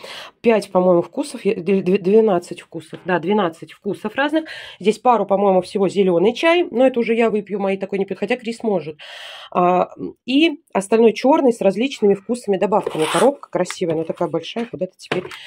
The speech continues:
ее надо ставить. Показываю информацию.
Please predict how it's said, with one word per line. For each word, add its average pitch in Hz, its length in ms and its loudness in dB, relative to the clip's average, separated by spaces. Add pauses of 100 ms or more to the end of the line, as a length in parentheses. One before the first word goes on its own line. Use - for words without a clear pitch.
(260)
ее 180 180 0
надо 196 220 2
ставить. 214 260 2
Показываю 180 640 2
информацию. 220 840 0